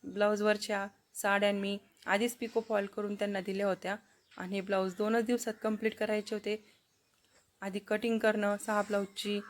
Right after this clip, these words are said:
नंतर ते शिवणं, हे काम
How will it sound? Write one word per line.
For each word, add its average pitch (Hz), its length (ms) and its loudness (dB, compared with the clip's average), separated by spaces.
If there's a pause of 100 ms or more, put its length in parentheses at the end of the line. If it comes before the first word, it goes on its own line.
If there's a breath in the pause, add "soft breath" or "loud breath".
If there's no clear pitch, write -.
(540 loud breath)
नंतर 185 300 -4 (120)
ते 202 100 -2
शिवणं, 214 500 0 (680)
हे 196 40 -8
काम 196 400 -4